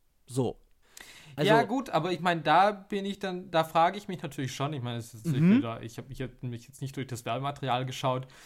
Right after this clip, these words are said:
Speaker 2: aber
Speaker 1: Ja.
Speaker 2: ich mein, Predator ist ja praktisch nur Jäger, oder?
Speaker 1: Ja,
Speaker 2: Also
Speaker 1: okay,
Speaker 2: sowas in der,
Speaker 1: true.
Speaker 2: äh, ursprünglich hätte es Hunter heißen sollen, ich bin jetzt wieder nicht genau sicher, was der, äh,
Speaker 1: Aha.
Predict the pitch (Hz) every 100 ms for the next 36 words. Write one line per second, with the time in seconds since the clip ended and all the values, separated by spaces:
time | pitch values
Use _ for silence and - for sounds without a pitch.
0 | - - 135 131 147 147 - - 151 175
1 | 165 165 156 160 147 151 143 135 - 143
2 | 143 117 127 120 117 95 - _ _ -
3 | 117 147 151 190 226 143 135 147 135 185
4 | 135 127 123 156 107 - - 131 139 -
5 | - 190 208 - 202 165 156 - 151 175
6 | 175 147 147 165 147 160 156 139 151 147
7 | 143 143 139 135 135 135 - 131 123 131
8 | 139 139 135 135 120 123 - 123 120 123
9 | 127 143 147 143 127 117 113 113 127